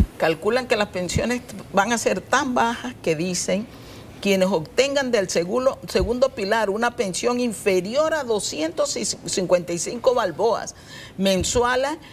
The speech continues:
mejorarlas a través de un beneficio secundario,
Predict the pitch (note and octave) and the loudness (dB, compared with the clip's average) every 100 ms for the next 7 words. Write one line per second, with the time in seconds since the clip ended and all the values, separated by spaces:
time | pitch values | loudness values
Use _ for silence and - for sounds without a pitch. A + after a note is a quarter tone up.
0 | - - - G#3 A3+ A#3 A3+ G#3 G3+ G3 | -20 -12 -4 0 2 2 2 0 2 2
1 | A3+ C#4+ D#4 D#4 D#4+ A3+ G3+ F#3 G3 C4 | 2 -2 0 0 0 0 0 0 2 0
2 | C4+ B3+ B3+ C#4 C4+ C4 F#3 - B3 B3+ | 2 0 0 0 0 0 -4 -6 -6 -2
3 | B3 - C4+ C4+ C4+ G#3+ G3 G3 F3 F3+ | -2 0 0 0 -2 0 0 2 0 0
4 | C4 | -2